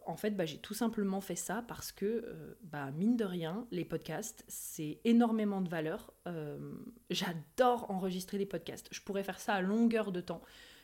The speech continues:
Je pense que vraiment, euh, dans, dans un avenir, euh, idéal, euh, je me fais rémunérer à cent pour cent, euh, par les podcasts et par, euh, par, euh, <laughs> ma voix, en fait, par le fait de, de, de parler. Euh,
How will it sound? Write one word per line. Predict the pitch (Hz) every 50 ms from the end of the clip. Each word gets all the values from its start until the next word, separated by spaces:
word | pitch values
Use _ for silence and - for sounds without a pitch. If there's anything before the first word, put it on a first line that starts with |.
| _ _
Je | -
pense | - 214 214 214
que | - - 196
vraiment, | 175 185 180 185 196 202 214 214 208
euh, | 185 170 165 160 160 156 160 156
dans, | 170 160 156 143 139
dans | 165 170 165 165 170
un | 165 170 180
avenir, | 185 190 185 220 220 233 240 233 - 175
euh, | 165 - -
idéal, | 226 226 202 202 233 233 233 226 233 240 226 190 - - 180
euh, | 175 165 165 165 160 165
je | 160 160 180
me | 185 185 190 190
fais | 185 - 214
rémunérer | 208 226 214 196 202 208 208 208 202 226
à | 180 170
cent | 175 - 214 202
pour | 208 202 185 -
cent, | - - 226 226 226 208
euh, | 175 165 160 160
par | - 208 202 208 208
les | 196 196 190
podcasts | 190 202 196 196 - 202 190 196 202 196 -
et | 185
par, | 175 - 196 196 202 180 175
euh, | 165 156 160 156 160 156 160
par, | - 190 185 190 185 185
euh, | 180 165 175 190
<laughs> | -
ma | 220 214 233 233 214
voix, | 196 180 226 233 247 277 - -
en | 247 226
fait, | 233 247 254 247
par | 247 226 196 202
le | 196 190
fait | - 247 240
de, | 202 220 214 202 190
de, | 170 190 190 185
de | 175 165 180
parler. | 175 202 208 208 220 208 208 254 330 - - - - - - - - - - - - - - - -
Euh, | 185 180 175 185 185 180 175 175 170 165 165 165